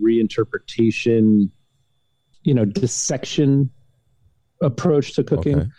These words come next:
Speaker 1: But I also really love that kind of great farm to table, no more than five ingredients. If you're making a pasta, make a condiment, not a sauce. If you're making a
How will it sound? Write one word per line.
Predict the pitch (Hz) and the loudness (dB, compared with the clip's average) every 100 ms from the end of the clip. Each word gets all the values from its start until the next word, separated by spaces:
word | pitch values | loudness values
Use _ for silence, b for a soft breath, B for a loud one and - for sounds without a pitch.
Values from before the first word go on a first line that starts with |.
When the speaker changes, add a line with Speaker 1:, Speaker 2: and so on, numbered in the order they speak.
| B B _ _ | B B _ _
Speaker 1:
But | 139 | -2
I | 143 | 0
also | 151 170 - | 0 0 0
really | 151 135 147 139 | 0 2 2 2
love | 131 131 | 2 0
that | 120 113 | -2 -4
kind | - 123 117 | -4 -2 -2
of | 101 - | -4 -4
great | 117 120 120 - | 0 0 0 -4
farm | - 120 | -2 0
to | 117 | 0
table, | 95 120 110 113 | 0 0 2 2
no | 107 117 117 | 2 2 2
more | 113 110 | 2 2
than | 110 | 0
five | - 107 | -2 0
ingredients. | 104 98 120 113 110 104 95 - - - _ _ | -2 0 0 0 0 0 -2 -6 -10 -14 _ _
If | 123 113 | -4 2
you're | 120 113 | 2 4
making | 127 127 139 | 2 2 0
a | 113 | 0
pasta, | - 131 131 123 - 107 101 90 _ | -2 -2 -2 -4 -2 0 0 -2 _
make | 113 107 | -4 -4
a | |
condiment, | 98 - 127 113 107 107 110 | -6 -2 0 2 4 2 0
not | 113 104 | -2 -2
a | 98 | -2
sauce. | - 139 101 78 - - | -4 -2 -2 -4 -6 -8
If | 117 | -6
you're | 107 101 | -2 0
making | 107 117 113 117 104 | 0 0 0 0 2
a | 107 104 101 | 2 2 0